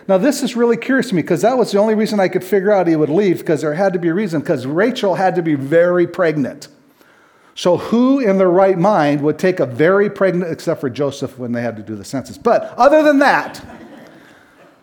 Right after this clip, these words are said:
take a very pregnant woman on a tough journey. And so while she was giving birth, she passed away.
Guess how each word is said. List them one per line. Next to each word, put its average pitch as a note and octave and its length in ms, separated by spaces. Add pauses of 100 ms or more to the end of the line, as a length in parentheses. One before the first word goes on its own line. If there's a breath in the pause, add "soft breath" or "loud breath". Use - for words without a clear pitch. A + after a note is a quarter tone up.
(160)
take A#3 200
a A#3 40
very F#3 260
pregnant G#3+ 580
woman A3 360
on F#3+ 180
a G3 60
tough A3 380
journey. A#3 540 (2750 loud breath)
And D#3+ 160
so F#3+ 280
while F#3 380
she G#3 240
was F#3+ 300
giving D#3+ 580
birth, F#3+ 520
she - 180
passed E3+ 360
away. F3 440